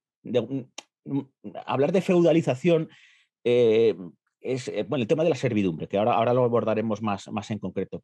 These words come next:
pero, eh, sí que es cierto que se reafirman, eh, los poderes locales frente, frente... Lo cual me ha parecido muy, muy, muy chocante. Es la centralización burocrática, pero sin embargo les doy, tal vez debió ser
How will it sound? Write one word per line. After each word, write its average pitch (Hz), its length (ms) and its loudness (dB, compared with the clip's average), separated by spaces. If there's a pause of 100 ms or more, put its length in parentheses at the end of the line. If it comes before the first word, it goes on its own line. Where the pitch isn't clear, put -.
pero, 156 340 4
eh, 113 260 2
sí - 280 -6
que 196 80 0
es 170 80 -6
cierto 170 240 -4
que 165 80 -4
se 156 140 -2
reafirman, 180 540 0 (380)
eh, 127 200 2
los 110 180 -2
poderes 131 400 2
locales 143 480 0 (280)
frente, 110 500 -2
frente... 104 360 -6 (160)
Lo 113 140 -2
cual 139 140 0
me 185 80 0
ha 180 60 -2
parecido 151 320 0
muy, 147 180 -4
muy, 143 280 -2
muy 131 200 -2
chocante. 135 460 -2 (280)
Es - 240 -4 (680)
la 120 100 -4
centralización 123 580 -2
burocrática, 190 500 2
pero - 140 -4
sin 123 120 -6
embargo 147 260 2
les 156 120 4
doy, 165 220 2 (140)
tal 175 260 0
vez 196 260 0 (160)
debió 139 300 0
ser 170 300 -2